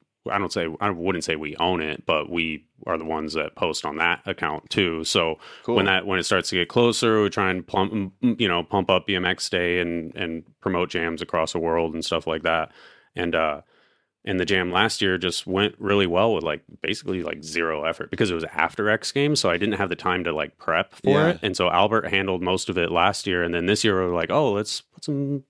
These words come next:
Speaker 1: put some fucking effort into it a little bit," you know?
Speaker 2: Yeah.
Speaker 1: So, um, it went good overall. I mean, I think there's
Speaker 2: Looks
Speaker 1: always
Speaker 2: so fun.
Speaker 1: we need a, like, an announcer. We need somebody who likes
Speaker 2: You
Speaker 1: being
Speaker 2: need
Speaker 1: on the mic.
Speaker 2: music and an announcer,
Speaker 1: Yeah,
Speaker 2: 'cause
Speaker 1: that's
Speaker 2: that
Speaker 1: the
Speaker 2: is
Speaker 1: only
Speaker 2: so
Speaker 1: thing I think
Speaker 2: sick.
Speaker 1: we're missing is, like, some, like, a hype man on the mic
Speaker 2: Yeah.
Speaker 1: and kinda, mm,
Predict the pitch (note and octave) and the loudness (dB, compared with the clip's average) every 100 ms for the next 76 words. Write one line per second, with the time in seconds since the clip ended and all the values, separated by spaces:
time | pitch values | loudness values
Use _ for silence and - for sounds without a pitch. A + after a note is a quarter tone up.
0 | _ - D#3 D#3 D3 D#3 D#3 D3+ C3 F2 | _ -8 -4 -2 0 -2 2 2 2 0
1 | F2 E2+ E2 E2+ F2+ E2 D#2 D#2 - A2 | 0 0 0 2 0 0 0 -2 0 2
2 | G2+ G2+ A2+ G2+ F#2+ E2+ E2 - _ _ | 2 2 2 4 4 2 -2 -10 _ _
3 | - G2+ F#2+ F2+ F#2+ - C#3+ F#3+ G#3+ F3 | -4 0 0 -2 -4 0 2 4 4 4
4 | D3 D#3+ E3 F2 F#2 A2+ B2 F3 F#3 C3 | 4 4 4 4 4 4 4 2 4 8
5 | B2+ C3+ G2+ G2+ - F#2 F#2+ E3 G3 A#3+ | 8 8 6 4 2 -2 4 6 6 6
6 | G3+ C#3 - F2 E2+ G2 - F#2+ E2+ G2+ | 4 2 -2 -4 -2 0 0 -4 0 4
7 | C3 - C3+ B2 G#2 E2+ E2+ F2 G#2 A#2 | 6 6 6 6 4 4 2 2 2 4
8 | B2 - - E2 - B2 C#3 C3+ A2+ G2+ | 4 2 2 4 4 4 2 2 -2 -2
9 | F#2+ F#2 F#2 F2+ G2 F#2+ F2+ E2 D#2+ F2 | -2 -2 -2 0 2 4 4 2 4 4
10 | G2+ B2 A2+ A2 F#2+ G2 F#2+ F#2+ F2 F#2 | 4 6 6 6 4 4 4 2 2 2
11 | F2 F2 - E2+ D#2+ D#2 E2 E2 - G2+ | 2 0 0 0 -2 -4 -2 -2 0 2
12 | G2 F2 E2 - G2+ G2+ G2 F2 E2+ E2 | 2 2 0 0 0 0 -2 -2 -2 -2
13 | E2 E2+ F2 G#2 F#2+ F2+ E2+ F2 F2 F2 | 0 0 2 4 2 0 -2 -2 -2 -2
14 | G2 G2+ G2+ | -2 -2 -2